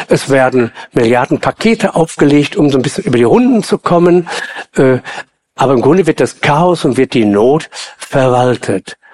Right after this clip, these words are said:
Und eine richtige Zukunftserwartung ist nicht da. Handeln an die Stelle der Handlungsoptionen ist Ohnmacht getreten,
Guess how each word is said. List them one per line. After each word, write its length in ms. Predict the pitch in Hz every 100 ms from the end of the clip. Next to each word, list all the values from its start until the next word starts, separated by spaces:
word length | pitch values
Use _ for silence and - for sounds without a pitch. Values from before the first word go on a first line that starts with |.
| - - -
Und 140 | 165
eine 200 | 113 104
richtige 340 | 123 - 110
Zukunftserwartung 1040 | - - - 226 - 170 139 131 123 120 107 - - - -
ist 240 | 113 -
nicht 240 | 104 - 98
da. 240 | 95 - - - -
Handeln 640 | - - 123 175 254 247 233 - _ _ _ _ - - _ _ _ _ _ _ - _ - - _ _ _ _ -
an 120 | 135
die 100 | 143
Stelle 400 | - 156 170 156 - -
der 200 | 127 113
Handlungsoptionen 1300 | 143 208 202 190 - 180 - - 143 147 156 151 147 - - - _ -
ist 280 | - - 453 - -
Ohnmacht 680 | 147 143 127 - - - - _ _ _ _ _ _ _ _ _ _
getreten, 640 | - 123 - 110 - 92